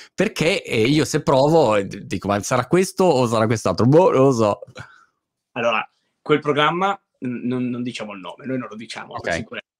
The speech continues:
Speaker 2: No, comunque quel programma è un programma che io ho usato anche molto, si basa sui segnali midi, quindi su, eh, il segnale midi è un segnale audio dettagliato, mettiamola così, ehm,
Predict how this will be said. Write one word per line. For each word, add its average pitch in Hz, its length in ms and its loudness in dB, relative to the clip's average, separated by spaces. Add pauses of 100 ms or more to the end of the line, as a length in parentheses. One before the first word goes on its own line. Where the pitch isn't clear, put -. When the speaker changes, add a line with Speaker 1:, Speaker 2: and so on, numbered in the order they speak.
(200)
Speaker 2:
No, 127 140 -4
comunque 135 300 -2
quel 147 160 0
programma 160 580 -2
è - 60 -16
un 127 80 -6
programma 135 240 -4
che 131 80 -10
io 147 100 0
ho 160 40 -4
usato 120 280 -2
anche 120 220 -10
molto, 110 600 -10
si - 220 -8
basa 131 240 2
sui 127 160 -8
segnali 123 460 -2
midi, 113 360 -4
quindi 117 280 -8
su, 113 360 -10 (280)
eh, - 160 -10
il 120 100 -8
segnale 120 240 -4
midi 117 160 -6
è 113 40 -8
un 113 60 -10
segnale 110 320 -4
audio 110 380 -2
dettagliato, 107 600 -14
mettiamola 120 340 -10
così, 113 340 -10 (480)
ehm, 127 560 0